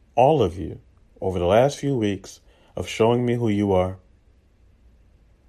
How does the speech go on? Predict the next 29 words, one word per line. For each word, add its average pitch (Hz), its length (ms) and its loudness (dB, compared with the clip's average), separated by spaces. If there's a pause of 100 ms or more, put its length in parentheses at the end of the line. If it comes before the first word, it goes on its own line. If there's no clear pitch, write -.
(340)
I 98 100 -2
wanna 120 280 0
thank 95 340 -4
you 101 120 -4
by, 90 380 0 (420)
uh, 87 140 -2
hoping 113 480 0
that 101 120 0
you 104 400 -2
actually 101 320 -6
tuned 107 300 -6
in 95 140 -2
today, 82 400 -6 (920)
uh, 85 560 -4 (260)
because 92 320 -2
I'm 90 120 -4
sure 104 260 0
this 117 240 -2
information 104 540 -6
will 123 80 -4
get 139 160 -2
back 80 240 -2
to 85 120 -10
you 85 180 -6
that 87 200 -4
we're 92 140 -8
talking 85 420 -6
about 80 340 -10
you. - 160 -14